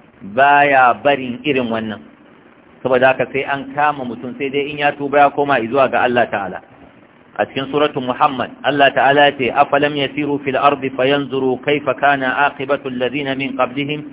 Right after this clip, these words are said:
dammara Allahu alaihim wa lil kafirina amsaluha." Yanzu mutane ba za su yi tafiya a bayan ƙasa ba, su je su duba ya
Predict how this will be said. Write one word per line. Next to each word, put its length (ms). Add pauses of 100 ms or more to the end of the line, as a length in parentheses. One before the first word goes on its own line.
(420)
dammara 480
Allahu 320
alaihim 800
wa 80
lil 160
kafirina 560
amsaluha." 520 (540)
Yanzu 300
mutane 400
ba 160
za 140
su 60
yi 60
tafiya 380
a 60
bayan 300
ƙasa 280
ba, 200 (340)
su 80
je 180
su 80
duba 300
ya 260